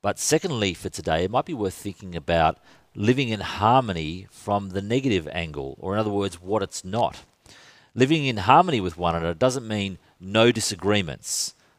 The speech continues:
but it does mean no divisions.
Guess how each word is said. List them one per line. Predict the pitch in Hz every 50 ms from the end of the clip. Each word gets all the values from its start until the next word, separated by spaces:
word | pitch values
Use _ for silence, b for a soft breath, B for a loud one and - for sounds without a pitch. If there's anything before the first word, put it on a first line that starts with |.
| _ _ _
but | 113 107
it | 107 104 -
does | 147 156 175 175 127 104
mean | 98 92 85 80 80 82 80 78 - _ _ _ _ _ _ _ 85
no | 85 87 85 85
divisions. | 76 82 76 73 90 92 82 76 73 67 67 - - - -